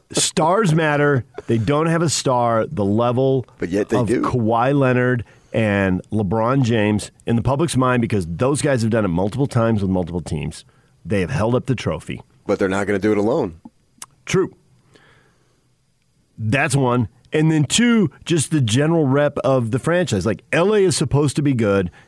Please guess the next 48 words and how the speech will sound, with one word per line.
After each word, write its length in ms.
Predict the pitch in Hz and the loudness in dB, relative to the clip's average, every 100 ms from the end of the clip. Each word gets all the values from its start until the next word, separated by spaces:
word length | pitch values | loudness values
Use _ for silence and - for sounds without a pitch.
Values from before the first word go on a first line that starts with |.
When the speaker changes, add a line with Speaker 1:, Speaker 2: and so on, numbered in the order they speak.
| - | -4
Speaker 1:
and 160 | 110 | 0
the 60 | 104 | 0
Salt 400 | - - 170 165 | 0 0 2 2
Lakes 260 | 147 131 120 | 0 0 0
of 60 | |
the 60 | 104 | 0
world, 460 | 98 92 92 95 - _ _ _ - | 0 0 0 -2 -8 _ _ _ -2
Indiana's, 640 | 131 127 117 113 113 101 | 2 2 2 2 0 -2
Detroit's, 520 | - - 120 113 98 | -6 -4 -2 0 -2
Denver's, 500 | 82 107 104 104 101 | -2 0 0 0 -2
whoever 260 | - 101 87 | -2 -2 0
else 160 | 80 - | -4 -6
you 40 | |
wanna 120 | 82 | -8
throw 220 | 82 85 85 | -8 -6 -4
in 100 | 80 | -4
there, 160 | 85 | -4
Speaker 2:
Hmm? 180 | 107 139 - - | -2 -4 -4 -2
Speaker 1:
they're 120 | 175 | 0
not 120 | 220 | 0
Speaker 2:
Yeah. 40 | 208 | 0
Speaker 1:
supposed, 260 | 233 - - | -2 -4 -4
they're 140 | 190 | -2
not 100 | 214 | -2
supposed 240 | - 190 | -2 -2
to 60 | - | -2
be 60 | 85 | -6
good. 200 | 71 - | -8 -12
Speaker 2:
One 0 | |
of 60 | |
the 680 | _ _ _ _ _ _ _ | _ _ _ _ _ _ _
Speaker 1:
Portland 260 | - 214 233 | -2 0 2
and 60 | 208 | 0
New 40 | |
Speaker 2:
reasons 180 | 180 170 | 0 2
I 40 | 123 | 2
Speaker 1:
Orleans 260 | 180 165 | 0 0
and 100 | 147 | 0
Speaker 2:
listed. 0 | |
Speaker 1:
Memphis 380 | 151 151 160 - - | 0 0 -2 -4 -4
aren't 140 | 151 | -4
supposed 260 | 143 156 143 | -2 -2 -2
to 60 | 123 | -2
be 80 | |
good. 260 | 104 85 67 - - - - | -2 -4 -8 -18 -20 -10 -2
Uh, 60 | |
you, 340 | 127 127 135 127 | 0 2 0 -2
like, 360 | 85 113 92 | -2 -4 -4